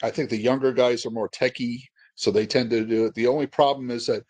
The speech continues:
a lot of these guys are coming out and they're working as associates for old codgers like myself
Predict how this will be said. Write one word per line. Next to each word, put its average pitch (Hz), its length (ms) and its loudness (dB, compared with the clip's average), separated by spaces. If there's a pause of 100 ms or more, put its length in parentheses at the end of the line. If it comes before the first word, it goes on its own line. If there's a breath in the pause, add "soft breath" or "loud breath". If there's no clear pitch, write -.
(260 loud breath)
a - 40 0
lot 127 240 4
of 131 60 -2
these 127 220 -4
guys 120 280 2
are 110 60 -8
coming 123 240 -4
out 117 40 -4
and 107 100 -6
they're 107 40 -2
working 120 280 -2
as 98 80 -4
associates 123 600 0
for 110 320 -2
old 131 220 4
codgers 113 460 -2
like 107 180 -4
myself 117 640 0